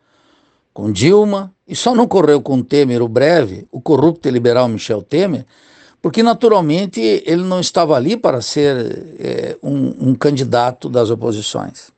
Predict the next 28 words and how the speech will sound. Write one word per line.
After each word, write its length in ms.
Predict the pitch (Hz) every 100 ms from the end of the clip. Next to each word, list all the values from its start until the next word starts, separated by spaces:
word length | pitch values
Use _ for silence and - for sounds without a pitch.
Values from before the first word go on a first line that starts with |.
| _ _ _ _ - - - - _ _
Então, 420 | 147 226 254 247 202
a 60 |
reeleição 640 | 165 226 226 185 - 226
está 240 | 240 - 196
naturalizada 760 | 202 220 220 208 185 175 190
no 80 | 185
Brasil 460 | 156 143 113 165 190
desde 760 | 156 196 180 196 190 180 151 147
F 180 | 147
H 180 | 175 160
C, 280 | 160 - - _ _ _ _ _ _ _ _
com 200 | - 202
Lula, 360 | 175 220 269 254
com 220 | - 170
Dilma 480 | 123 185 233 220 185
e 100 | 117
com 140 | -
o 40 | 147
liberalismo 520 | 143 147 143 143 151
de 60 |
esquerda. 500 | 139 - 202 139 - _ _ _ _ _ - - _ _ _
Esse 240 | - 131 170
é 40 |
um 280 | 170 170 151
aspecto 580 | 135 - - 151 - -
decisivo 640 | 135 143 151 123 254 214
do 100 | 147
problema. 600 | - 120 107 107 101 -